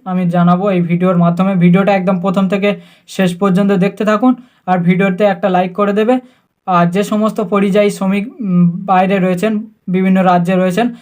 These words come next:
তাদের কাছে এই ভিডিওটা অবশ্যই করে শেয়ার করে দেবে। গত দুদিন আগে মাননীয় মুখ্যমন্ত্রী মমতা ব্যানার্জি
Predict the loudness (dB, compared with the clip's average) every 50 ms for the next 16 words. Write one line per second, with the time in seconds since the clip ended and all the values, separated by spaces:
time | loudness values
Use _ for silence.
0 | -20 _ _ _ _ 0 2 2 0 2 2 2 2 4 2 2 2 2 2 2
1 | 2 2 2 2 2 2 2 2 0 -2 -4 -4 -4 -4 -2 -2 -2 -2 -2 -4
2 | -4 -2 0 0 0 0 -2 -4 -6 -6 -8 -12 -14 _ _ _ _ _ _ _
3 | _ _ _ _ -4 -2 0 0 2 2 2 2 2 2 0 0 0 0 0 0
4 | 0 0 0 2 2 0 0 0 0 0 0 0 0 0 0 0 0 0 0 0
5 | 2 2 0 0 0 0 2 2 2 2 2 0 2 2 2 0 0 0 0 -2
6 | -2 -4